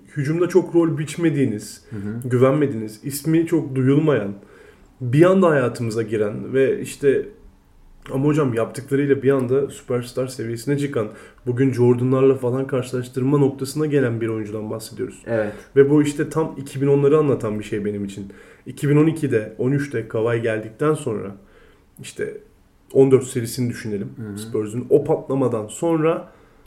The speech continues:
Speaker 1: altı sene. Kawhi nereye geldi?
Speaker 2: Evet.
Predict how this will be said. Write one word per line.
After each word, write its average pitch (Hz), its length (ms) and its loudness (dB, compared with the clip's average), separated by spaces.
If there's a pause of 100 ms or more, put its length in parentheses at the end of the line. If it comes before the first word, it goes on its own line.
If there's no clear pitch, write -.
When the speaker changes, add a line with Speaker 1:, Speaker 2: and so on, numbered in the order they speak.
(360)
Speaker 1:
altı 135 340 2
sene. 101 200 -8 (420)
Kawhi 131 320 2
nereye 127 220 2
geldi? 101 280 -8 (840)
Speaker 2:
Evet. 107 440 -4